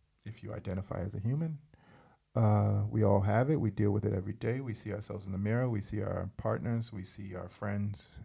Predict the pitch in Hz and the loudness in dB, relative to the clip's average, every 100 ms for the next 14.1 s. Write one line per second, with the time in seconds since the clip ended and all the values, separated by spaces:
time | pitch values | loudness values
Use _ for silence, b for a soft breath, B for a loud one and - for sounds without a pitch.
0 | - - 104 98 98 104 b b b b | -12 -2 0 0 -2 -4 b b b b
1 | b b _ _ _ _ _ _ _ _ | b b _ _ _ _ _ _ _ _
2 | _ _ _ _ _ _ _ _ _ 120 | _ _ _ _ _ _ _ _ _ -4
3 | 117 117 113 - 107 107 107 104 - _ | -2 -2 -2 -4 -4 -2 -4 -6 -10 _
4 | - 110 104 101 104 - - 113 113 107 | -6 -4 -2 -2 -6 -6 -2 0 2 2
5 | 101 113 113 - - 127 139 - 90 - | 2 0 0 -2 -6 -4 -4 -6 -10 -14
6 | - - - - 208 98 95 92 98 - | -16 -18 -20 -6 -2 0 -2 -4 -6 -12
7 | - _ _ _ _ _ _ - 113 107 | -16 _ _ _ _ _ _ -10 -4 -4
8 | 101 107 101 117 127 - 95 95 95 104 | -2 -2 2 2 2 -4 -4 -2 -4 -8
9 | b b b b b _ - 101 92 95 | b b b b b _ -2 2 2 0
10 | - 110 101 101 98 101 - _ - _ | 0 4 6 6 4 -2 -10 _ -20 _
11 | _ _ _ _ _ _ _ - 113 107 | _ _ _ _ _ _ _ -2 4 4
12 | 110 - 113 107 110 107 104 101 101 98 | 2 2 4 4 4 2 2 2 0 0
13 | 107 101 98 95 98 - 120 135 165 170 | -4 -2 -2 -2 -6 -8 -6 -4 -6 -8
14 | - | -16